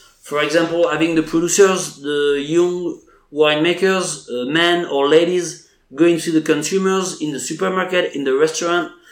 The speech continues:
in the wine shop. And also we are organizing big events like what we call Bordeaux Wine Festival. It's organi-, organized now for twenty, more than twenty years in, uh, in Bordeaux, but it's also organized in Hong Kong, in Quebec,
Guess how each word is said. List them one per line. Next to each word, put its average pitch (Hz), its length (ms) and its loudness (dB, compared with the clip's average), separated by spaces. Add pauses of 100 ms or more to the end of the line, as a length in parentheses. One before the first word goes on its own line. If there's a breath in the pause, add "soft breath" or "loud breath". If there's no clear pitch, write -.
(200 soft breath)
in 139 120 -8
the 139 80 -2
wine 165 260 2
shop. 165 600 0
And 139 140 -4
also 160 300 0
we 160 80 4
are 143 100 0
organizing 143 540 -6
big 156 180 0
events 185 640 -4 (280 soft breath)
like 147 460 -4
what 139 180 -2
we 151 120 -2
call 156 420 2
Bordeaux 160 300 4
Wine 156 220 2
Festival. 190 640 0 (340 soft breath)
It's 151 240 -6
organi-, 156 500 2
organized 147 480 -2
now 151 240 -6
for 131 300 -6
twenty, 156 600 0
more 156 140 -2
than 160 140 -2
twenty 156 220 -4
years 143 280 -4
in, 135 180 -8
uh, 123 360 -6 (400 loud breath)
in 139 240 -8
Bordeaux, 160 420 8
but 160 140 4
it's 156 160 -6
also 156 260 -2
organized 143 320 -4
in 135 80 -6
Hong 156 280 -4
Kong, 190 460 -2
in 135 220 -8
Quebec, 185 560 -6